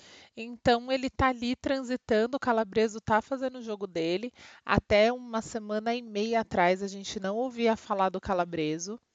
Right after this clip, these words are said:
E aí, o Calabreso vem se destacando, assim, a passos bem largos no jogo. Eu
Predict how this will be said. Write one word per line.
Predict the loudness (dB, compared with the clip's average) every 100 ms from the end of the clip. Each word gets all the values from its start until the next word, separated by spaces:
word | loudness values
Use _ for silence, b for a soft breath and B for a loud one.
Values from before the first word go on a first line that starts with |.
| B B B B
E | 6 8
aí, | 8
o |
Calabreso | 8 6 6 6 6 6 2
vem | -2 0
se | -2 -8
destacando, | -6 4 4 4 4 4 4
assim, | 0 -2 -6 -2
a | -2
passos | 4 2 2 -12
bem | -2 0 0
largos | 0 2 2 2 -2 -4
no | -12
jogo. | -12 -10 -8 -6 -6 -6 B B B
Eu | 4 8 8 6